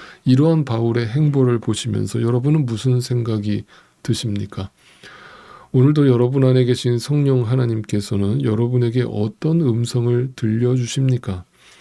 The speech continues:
하나님의 말씀을 통해서 우리에게 들려주시는 주님의 음성은 과연 내가 손해보는 길입니까? 내가 희생하는 길입니까? 아니면 나에게 더 유익이 되는 길입니까?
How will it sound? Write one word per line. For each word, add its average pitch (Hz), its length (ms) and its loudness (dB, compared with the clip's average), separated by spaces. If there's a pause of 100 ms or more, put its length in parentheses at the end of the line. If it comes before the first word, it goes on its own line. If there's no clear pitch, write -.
(360)
하나님의 156 520 2
말씀을 123 1080 0
통해서 117 540 -2
우리에게 110 400 2
들려주시는 107 720 -2
주님의 107 640 -2
음성은 104 640 -2 (260)
과연 107 340 -2 (380)
내가 117 600 0
손해보는 135 920 0
길입니까? 104 560 -4
내가 104 240 -2
희생하는 147 720 0
길입니까? 104 520 -4
아니면 107 320 -2 (360)
나에게 107 560 -2
더 110 260 -2
유익이 127 680 0
되는 104 280 -4
길입니까? 104 800 -8